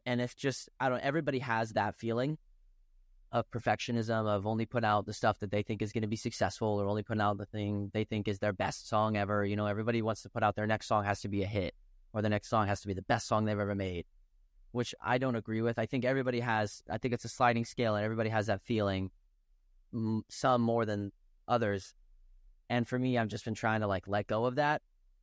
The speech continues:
for the most part, you know, and, and just putting out whatever excites me. Like, that E P was just that. It was just four songs that have been sitting on my computer doing nothing,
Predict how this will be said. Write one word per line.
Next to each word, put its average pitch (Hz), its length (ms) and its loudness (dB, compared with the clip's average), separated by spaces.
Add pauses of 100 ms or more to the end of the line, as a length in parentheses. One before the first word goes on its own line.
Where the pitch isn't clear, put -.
(140)
for - 140 -4
the 110 100 -2
most 107 220 -2
part, 151 360 2
you 143 120 -4
know, 160 240 2
and, 104 260 -2
and 107 200 -2
just 98 180 -8
putting 110 200 0
out 113 180 4
whatever 107 320 2
excites 110 400 0
me. 117 240 0
Like, 107 160 0
that 101 120 0
E 113 120 -2
P 120 180 -2
was 110 160 0
just 110 200 -6
that. 113 240 4
It 85 80 -6
was 92 120 -8
just - 200 -10
four 113 180 -2
songs 113 380 0
that 117 100 -2
have 104 100 -2
been 101 160 -4
sitting 113 300 -2
on 123 100 4
my 117 100 2
computer 113 460 0
doing 107 280 2
nothing, 92 320 -2